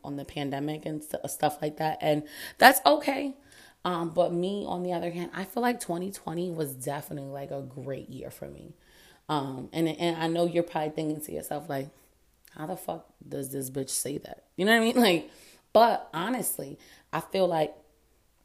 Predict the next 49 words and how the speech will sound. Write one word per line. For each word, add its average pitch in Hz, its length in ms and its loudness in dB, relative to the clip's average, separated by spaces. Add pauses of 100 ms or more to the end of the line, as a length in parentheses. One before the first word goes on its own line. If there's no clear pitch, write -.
(400)
um, 135 480 0 (680)
like 175 140 -2
I 175 60 -2
said, 160 340 -2
twenty 160 280 -6
twenty 151 400 -6
was 139 240 -10
a - 120 -8
year 135 320 -6 (100)
of, 135 340 -10 (500)
you 175 120 2
know, 135 200 0
just 151 420 0 (1000)
being 214 260 6
able 170 280 4
to 160 60 0
stand 175 460 2
on 170 180 4
the 160 80 0
things 165 340 2
that 151 80 0
I 147 120 0
said 156 340 4
I 139 100 4
was 139 200 2
gonna 139 220 0
do. - 300 -8 (520)
You 175 140 2
know 196 60 6
what 196 80 6
I 190 80 4
mean? 185 180 2
Like, 151 180 0
I 151 360 2
did 147 540 4 (360)
a 147 100 2
lot 143 300 2
of 147 200 2
things 143 400 -2
that 139 360 0
in 147 160 -2
twenty 147 280 -6
nineteen 143 360 -6
I 139 120 -8
said 139 180 -6
I 135 100 -8
was 135 220 -10
gonna 139 200 -10
do. 135 300 -8